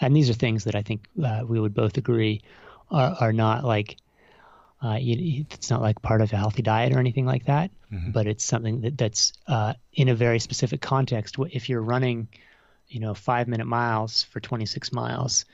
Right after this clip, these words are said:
Speaker 1: your body is in a, a very specific state, uh, that, that is gonna just burn up fuel as quick-, as quickly as you can get it. And I think, um, you know, I would say if, if I see a kid at the playground playing basketball and drinking Gatorade,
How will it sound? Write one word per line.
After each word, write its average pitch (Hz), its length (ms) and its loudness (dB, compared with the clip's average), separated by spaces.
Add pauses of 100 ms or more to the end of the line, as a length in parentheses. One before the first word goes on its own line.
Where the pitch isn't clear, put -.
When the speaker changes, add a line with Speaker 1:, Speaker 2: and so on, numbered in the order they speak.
(240)
Speaker 1:
your 123 140 4
body 123 360 0
is 135 120 -2
in 123 120 -2
a, 120 240 -6
a 131 60 4
very 123 360 2
specific - 560 -4
state, 117 420 -2 (540)
uh, 113 340 -2 (160)
that, 117 200 -2 (160)
that 113 180 0
is 107 140 -4
gonna 110 360 2 (440)
just - 260 2
burn 117 240 4
up 117 180 0
fuel 113 340 0
as 117 100 -2
quick-, - 360 -10
as - 100 -6
quickly 113 300 2
as 104 120 0
you 104 80 -2
can - 120 -6
get 104 220 4
it. 101 100 -4 (260)
And 120 120 4
I 107 40 4
think, 117 280 0 (760)
um, 104 420 2 (540)
you 123 80 2
know, 110 80 4
I 113 80 6
would 127 140 4
say 120 420 2 (1080)
if, 165 200 -2
if 147 120 -2
I 135 80 0
see 156 200 -2
a 123 60 -2
kid 143 260 -2
at 131 80 -6
the - 80 -10
playground 131 540 -2
playing 120 220 -4
basketball 120 500 0
and 120 100 -2
drinking 117 280 -4
Gatorade, 123 500 0